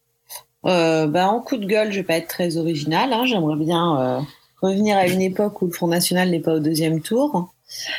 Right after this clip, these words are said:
Euh, point. Et puis en coup de cœur, euh, bah, j'en avais plein, mais finalement, euh, je vais rester dans le thème du voyage dans le temps. Euh, alors, avec beaucoup de second degré pour la série Outlander,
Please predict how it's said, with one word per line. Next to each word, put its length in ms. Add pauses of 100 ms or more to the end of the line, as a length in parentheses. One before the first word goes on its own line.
(200)
Euh, 180
point. 440
Et 180
puis 180
en 120
coup 200
de 80
cœur, 400
euh, 240
bah, 120
j'en 120
avais 220
plein, 280
mais 100
finalement, 640
euh, 520
je 60
vais 100
rester 200
dans 120
le 40
thème 180
du 100
voyage 340
dans 120
le 80
temps. 320 (640)
Euh, 460
alors, 120 (220)
avec 220
beaucoup 200
de 40
second 280
degré 560
pour 180
la 120
série 380
Outlander, 720